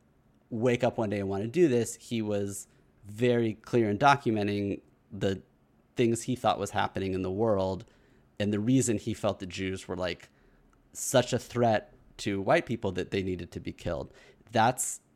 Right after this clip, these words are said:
out there. There's a lot more people than him who have been,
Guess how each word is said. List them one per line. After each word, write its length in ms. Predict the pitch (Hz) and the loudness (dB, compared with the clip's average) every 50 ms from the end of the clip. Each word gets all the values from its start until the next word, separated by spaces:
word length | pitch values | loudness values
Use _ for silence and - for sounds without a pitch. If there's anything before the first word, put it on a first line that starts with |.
| _ _ _ _ _ - | _ _ _ _ _ -2
out 280 | 104 101 107 - - | 0 0 0 0 0
there. 260 | - 156 185 190 190 | 0 2 2 2 2
There's 180 | 135 120 120 - | 2 0 -2 -2
a 60 | 107 | -2
lot 260 | 98 98 104 107 107 | 0 2 2 2 2
more 140 | 107 107 110 | 2 0 -2
people 240 | 101 113 107 - 110 | -2 -4 -4 -4 -6
than 180 | 95 95 95 95 | -6 -4 -6 -4
him 320 | 101 104 98 101 104 107 | -2 -2 0 0 -2 -2
who 220 | - 107 98 92 | -4 -4 -4 -2
have 240 | - 98 92 87 - | -2 -4 -4 -6 -4
been, 340 | - 101 95 90 92 92 107 | -4 -4 -2 -2 -2 -4 -6